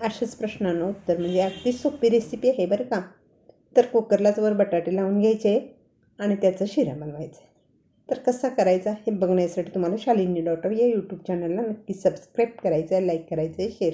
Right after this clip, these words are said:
करायचं आहे, कमेंट करायला अजिबात विसरू नका. चला तर मग रेसिपीला सुरुवात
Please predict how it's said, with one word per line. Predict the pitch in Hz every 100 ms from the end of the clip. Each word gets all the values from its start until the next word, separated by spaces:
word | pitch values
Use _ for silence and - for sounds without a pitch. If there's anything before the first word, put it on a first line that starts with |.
| -
करायचं | 165 165 190
आहे, | 220 - - _ _
कमेंट | 233 220 247
करायला | 226 220 214
अजिबात | - 196 156 - - 170 180
विसरू | - 175 165
नका. | 143 - - _ _ _ _
चला | 247 233
तर | 233 247
मग | 247
रेसिपीला | 247 220 175 175 196
सुरुवात | - 175